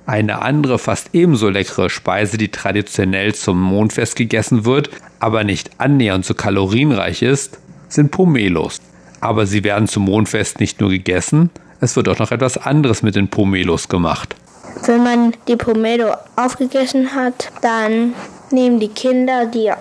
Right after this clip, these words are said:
Speaker 2: Pomelos Schale auf den Kopf und tragen sie als Hut. Das hat meine Mutter auch gemacht, als ich ganz klein war.
Speaker 1: Tatsächlich scheint das eine weit verbreitete Sitte zu sein.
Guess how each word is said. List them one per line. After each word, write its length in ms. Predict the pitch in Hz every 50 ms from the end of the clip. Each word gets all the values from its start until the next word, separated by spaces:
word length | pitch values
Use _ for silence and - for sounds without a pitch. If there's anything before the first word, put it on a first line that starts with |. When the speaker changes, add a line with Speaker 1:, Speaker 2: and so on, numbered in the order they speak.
| - - - - - - - - -
Speaker 2:
Pomelos 800 | - - 226 220 226 226 226 226 220 214 208 220 226 - - - - - -
Schale 380 | 247 220 220 220 226 220 208
auf 120 | 214 214 -
den 240 | - 196 190 233
Kopf 460 | - - - 262 285 285 285 - - - - -
und 460 | - 233 226 220 208 214 - - - - - - - -
tragen 400 | - - - 233 233 226 226 226
sie 140 | 220 226 226
als 340 | 220 214 214 214 - - -
Hut. 340 | - - - - - - - - - - - - -
Das 220 | - 277 262 247
hat 200 | 262 262 254 262
meine 280 | 262 247 240 240 240 226
Mutter 500 | 226 240 254 262 262 - 277 262 233 - - - - -
auch 340 | - 214 233 247 233 - -
gemacht, 460 | - 233 220 220 208 202 - - -
als 200 | 220 220 226 -
ich 100 | 214 208
ganz 260 | - - 202 208 -
klein 380 | - - - 202 196 202 202 202
war. 160 | - - 247 - - - - - - -
Speaker 1:
Tatsächlich 520 | - - 120 - 143 135 113 123 110 -
scheint 300 | - - - 101 98 98
das 120 | - - -
eine 220 | 104 98 104 95 92
weit 200 | 104 110 107 -
verbreitete 680 | - 110 101 98 98 - 107 107 110 - - - 117 101
Sitte 280 | 95 113 120 - 113
zu 180 | - - - 98
sein. 360 | 92 95 95 87 85 85 82